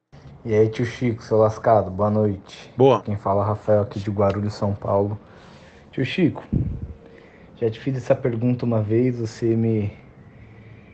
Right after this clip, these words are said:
Speaker 1: é... me deu uma luz aí, né? E eu acabei seguindo. O que acontece? Eu tenho uma C B quinhentos X dois mil e dezenove, ela ainda está na garantia, né? Porém, ela deu aquela meladinha na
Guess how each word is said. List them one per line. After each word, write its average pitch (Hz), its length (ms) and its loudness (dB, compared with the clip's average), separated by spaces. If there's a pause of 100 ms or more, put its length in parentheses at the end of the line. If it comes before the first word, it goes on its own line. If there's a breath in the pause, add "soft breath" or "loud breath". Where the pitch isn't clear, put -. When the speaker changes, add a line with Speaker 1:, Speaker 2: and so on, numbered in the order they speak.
(220 loud breath)
Speaker 1:
é... 98 840 -2 (1600)
me 165 200 -4
deu 180 200 4
uma 156 180 2
luz 107 380 -2
aí, 110 220 0
né? 131 240 -4 (360)
E 107 60 -2
eu 107 60 2
acabei 107 320 0
seguindo. 107 580 -6 (640 soft breath)
O - 20 -20
que - 120 -8
acontece? 123 500 -2
Eu 110 60 -8
tenho 117 160 -8
uma 123 100 -6
C 120 160 -8
B 113 160 -4
quinhentos 113 400 -6
X 113 180 -6
dois 107 200 -2
mil 113 160 -2
e - 20 -6
dezenove, 107 720 -4 (1600 loud breath)
ela 98 140 -6
ainda 101 220 -4
está 104 240 -6 (100)
na 95 140 -4
garantia, 104 720 -2
né? 120 180 -4 (1000 soft breath)
Porém, 139 240 0
ela 147 160 -2
deu 151 160 2
aquela 151 280 -2
meladinha 123 640 -2
na 107 340 -4